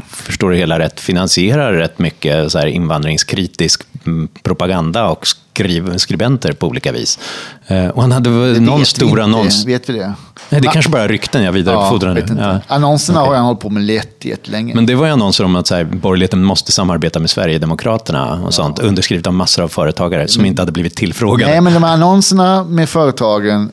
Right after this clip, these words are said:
Speaker 2: som inte blir tillfrågade har alltid, han hållit på med jätte, jätte, jättelänge.
Speaker 1: Management
Speaker 2: Det är
Speaker 1: by not asking questions first. <laughs>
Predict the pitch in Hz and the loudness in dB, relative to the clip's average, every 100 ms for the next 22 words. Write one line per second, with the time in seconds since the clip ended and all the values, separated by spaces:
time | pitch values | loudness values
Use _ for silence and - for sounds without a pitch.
0 | - - - 113 101 101 110 107 98 85 | -10 -10 -4 -2 0 0 -2 -4 -6 -6
1 | 104 - 92 92 90 - - - _ - | -8 -4 -4 -2 -4 -6 -14 -20 _ -2
2 | 107 104 - 113 110 90 - 135 98 87 | -2 -2 -6 -4 -4 -4 -6 -4 -4 -6
3 | 98 80 104 107 104 - 104 104 113 113 | -10 -8 -6 -4 -4 -4 -4 -2 -4 -6
4 | - 113 - 110 113 127 127 101 101 107 | -8 -10 -8 -8 -4 -4 -4 -4 0 2
5 | 113 107 107 95 95 95 92 - 101 - | 2 2 2 0 0 0 0 0 0 0
6 | 110 - 104 - 92 - - 92 - 392 | 0 0 -2 0 0 -2 -2 -2 -2 -2
7 | - | -4